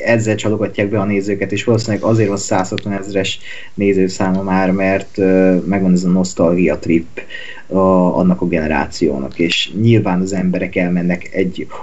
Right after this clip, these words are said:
olyan filmre, amiben Máté Péter meg Neoton Família slágereket énekelgetnek, és visszaidézi a, a harmincas, negyvenes, ö,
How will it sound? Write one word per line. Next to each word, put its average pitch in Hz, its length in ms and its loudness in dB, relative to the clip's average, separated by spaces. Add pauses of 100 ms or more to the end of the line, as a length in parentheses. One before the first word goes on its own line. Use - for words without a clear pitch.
olyan 104 300 0
filmre, 101 280 0
amiben 98 240 2
Máté 101 380 2
Péter 98 380 0
meg 101 200 -2
Neoton 98 440 0
Família 98 680 2 (240)
slágereket 98 640 0
énekelgetnek, 87 920 -2
és 90 180 -4
visszaidézi 92 800 0
a, 92 200 0 (360)
a 82 420 -2 (280)
harmincas, 92 640 0
negyvenes, 87 600 0
ö, 90 260 2